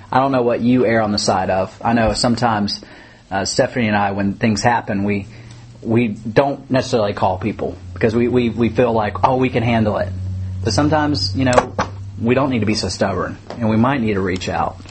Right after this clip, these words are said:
because if it's a, if it really is a burden, then I'm gonna, we're gonna need some help with that. But if it's a load, we're gonna have to take responsibility ourselves. So you see the difference? And I think Galatians six is pretty clear on that. I found it interesting that it was in both in chapter six, this concept.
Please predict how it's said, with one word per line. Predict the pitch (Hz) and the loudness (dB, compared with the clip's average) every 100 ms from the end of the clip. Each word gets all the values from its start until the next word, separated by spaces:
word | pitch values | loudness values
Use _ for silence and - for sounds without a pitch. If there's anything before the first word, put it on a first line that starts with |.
| - - - | 0 0 0
because | - - 113 104 | -4 0 2 2
if | 104 | 0
it's | 113 120 | 2 2
a, | 107 | 0
if | 113 - | 0 2
it | |
really | 120 127 120 | 2 4 2
is | 110 | 2
a | |
burden, | 101 135 123 113 | 2 0 2 2
then | 107 | 2
I'm | 104 107 | 2 0
gonna, | 107 104 104 | 0 0 0
we're | 110 | 0
gonna | 110 | 2
need | 110 | 0
some | - | 2
help | 113 139 - | 2 2 -2
with | - | -8
that. | - - - - - - - - | -8 -8 -14 -20 -20 -20 -20 -2
But | 110 139 | 2 2
if | 135 | 0
it's | 113 | -2
a | 117 | 2
load, | 120 180 147 120 123 | 2 2 2 2 2
we're | 120 | 0
gonna | 120 | 2
have | 113 - | 0 -2
to | 98 | -8
take | - 107 | -2 -2
responsibility | 107 - 101 98 104 95 87 | 0 -2 -2 2 0 2 -2
ourselves. | - - 65 - - - | -6 -6 -6 -8 -14 -8
So | - | -2
you | 131 | 0
see | 127 160 | 2 2
the | 139 | 2
difference? | 139 139 131 - - 127 117 - - - - - | 0 -2 -6 -10 -16 -16 -16 -18 -20 -20 0 2
And | 135 | 2
I | 127 | 0
think | 170 156 | 0 0
Galatians | 127 127 123 113 | 2 2 0 -2
six | - 113 - 113 | 0 -2 -2 -4
is | 98 | -4
pretty | - 147 110 | -2 -2 0
clear | - 113 | 0 0
on | 98 | 0
that. | 95 | 0
I | 104 107 - - - - | 0 -2 -8 -18 -20 4
found | 185 160 | 4 4
it | 131 | 0
interesting | 131 135 131 - 107 | 0 0 0 0 0
that | 104 | 0
it | 98 | 0
was | 101 104 | -2 0
in | 101 98 - | -2 -4 -8
both | 113 123 120 110 | 0 2 2 -2
in | |
chapter | 92 107 - | 0 -2 2
six, | 98 - 101 - | 0 2 0 -4
this | 101 | -6
concept. | - 101 101 - - - | -4 -4 -4 -8 -12 -14